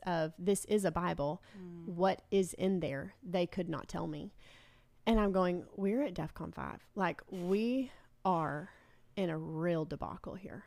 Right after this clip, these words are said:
Speaker 2: Mm-hmm.
Speaker 1: So I got this Bible or set of Bibles, and we have started, and, uh, remind you,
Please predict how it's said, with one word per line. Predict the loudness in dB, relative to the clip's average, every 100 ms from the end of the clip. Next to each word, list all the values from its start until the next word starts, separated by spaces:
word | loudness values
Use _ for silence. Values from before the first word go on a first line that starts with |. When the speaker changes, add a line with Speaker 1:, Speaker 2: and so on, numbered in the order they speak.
| -14
Speaker 2:
Mm-hmm. | -14 -12 -14 -14 -14 -16 -12
Speaker 1:
So | -2 4 6 6
I | 4 2 4 2 2 -2 -10 _ _ _ _ _ _ -16 0
got | 2 4 2
this | 0 -2
Bible | 0 2 2 2 2 0 -8 _ _ -2
or | -2
set | 2 0
of | 2
Bibles, | -2 -2 -2 -4 -8 -6
and | -2 0
we | 0 0
have | -2 -4
started, | -6 -4 -4 -4 -6 -10 -20 -20 -4 0
and, | 0 -2
uh, | -8
remind | 2 6 8 6 2
you, | -4